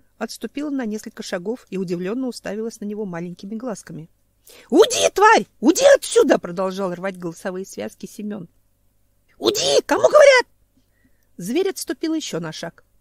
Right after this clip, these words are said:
Продолжая яростно кричать, Семён поднял с земли камень и швырнул его. Не попал. Камень стукнулся об базальтовую глыбу. Медведь недоумённо покрутил головой.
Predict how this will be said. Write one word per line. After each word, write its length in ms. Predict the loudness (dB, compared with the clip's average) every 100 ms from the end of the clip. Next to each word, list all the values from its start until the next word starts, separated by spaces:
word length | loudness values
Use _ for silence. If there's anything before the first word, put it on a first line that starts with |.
| _ _ -18
Продолжая 520 | -8 -6 -4 -2 -2
яростно 440 | -2 -6 -6 -10
кричать, 480 | -12 -12 -8 -8 -8 _ _ _ _
Семён 440 | -10 -4 -4 -4 -10 _ _ _
поднял 420 | -4 -2 -2 -4
с 20 |
земли 320 | -6 -8 -6 -6
камень 340 | -6 -6 -6
и 80 | -10
швырнул 420 | -10 -8 -6 -8
его. 260 | -8 -12 -16 _ _ -12
Не 160 | -8
попал. 440 | -4 -6 -6 -10 -10 _ _ _ _ _
Камень 300 | -4 -2 -4
стукнулся 520 | -6 -12 -10 -8 -8
об 60 | -6
базальтовую 580 | -6 -6 -6 -8 -8 -6
глыбу. 380 | -8 -8 -12 -20 _ _ _ _ -14
Медведь 320 | -10 -8 -6
недоумённо 500 | -6 -6 -6 -6 -8
покрутил 460 | -12 -14 -12 -10
головой. 440 | -8 -8 -6 -6